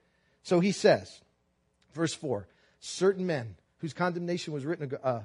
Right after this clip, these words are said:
about long ago have secretly slipped in among you. They're godless men who changed the grace of our God into a license for immorality and deny Jesus Christ, our only sovereign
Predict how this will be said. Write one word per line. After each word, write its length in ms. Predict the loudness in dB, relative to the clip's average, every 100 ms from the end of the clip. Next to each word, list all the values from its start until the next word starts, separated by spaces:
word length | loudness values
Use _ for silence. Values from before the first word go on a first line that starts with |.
| -8
about 260 | -2 -2 0
long 220 | -2 -2
ago 160 | -4
have 160 | -4 -8
secretly 460 | -12 -14 -12 -12 -12
slipped 360 | -8 -6 -4
in 100 | -6
among 300 | -4 -6 -6
you. 160 | -10 -16 _ _ _ _ _ _ _ -16
They're 80 | -4
godless 480 | 2 4 4 0
men 140 | -10 -10
who 100 | -10
changed 320 | -4 -4 -4
the 60 | -4
grace 260 | -4 -2
of 80 | -2
our 80 | 0
God 240 | 0 0
into 180 | -6 -6
a 40 |
license 340 | -2 -2 -2 -8
for 140 | -8
immorality 560 | -4 0 2 2 -2 -10 _ -16
and 80 | -8
deny 260 | -4 -2 -2
Jesus 340 | -6 -10 -10
Christ, 440 | -4 -6 -6 -16 _ _ _ -12
our 120 | -6
only 240 | -4 -4
sovereign 520 | -4 0 0 -2 -6